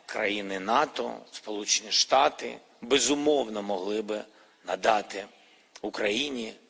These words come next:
цю надію, віру в сильні гарантії безпеки, віру в те, що Україна стане членом нато.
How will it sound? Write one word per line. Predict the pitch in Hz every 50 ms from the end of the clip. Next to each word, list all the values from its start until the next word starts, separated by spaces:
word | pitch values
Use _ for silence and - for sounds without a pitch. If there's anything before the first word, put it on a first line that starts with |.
| _ _ _ _ _ _ -
цю | - - 139 127
надію, | 123 117 117 107 107 104 98 92 85 80 76 92
віру | 104 107 123 143 147 139 123 113 107 120 - - _ _ _ _ _ _ _ - -
в | -
сильні | - - - 151 147 143 131 113
гарантії | 101 110 110 110 107 101 - 110 95
безпеки, | 90 104 - - - - 95 87 - - - _ _ _ _ _ _ _ _ _ - -
віру | 107 117 - 165 147
в | 117 -
те, | - - 123 143 143
що | - - - 117
Україна | 101 90 - 90 92 101 120 139 135 123 110 - -
стане | - - - - 104 107 107 104
членом | - - 104 95 90 87 87 87 87
нато. | 82 69 67 _ _